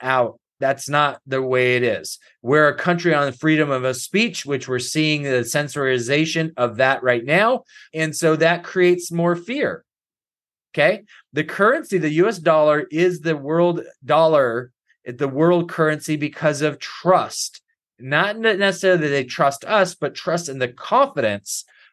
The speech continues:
of the strength of the dollar. It, sure, it weakens at times.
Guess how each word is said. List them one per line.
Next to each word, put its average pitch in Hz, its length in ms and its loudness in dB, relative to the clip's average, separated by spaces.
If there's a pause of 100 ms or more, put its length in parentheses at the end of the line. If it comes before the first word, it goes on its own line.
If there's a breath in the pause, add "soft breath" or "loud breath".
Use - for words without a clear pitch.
(140)
of 170 440 2
the 143 100 -6
strength 170 560 -2
of 139 140 -2
the 135 80 -4
dollar. 117 480 0 (440)
It, 127 260 -6
sure, 160 340 2
it 214 120 0
weakens 208 460 -2
at 185 200 0
times. 190 600 0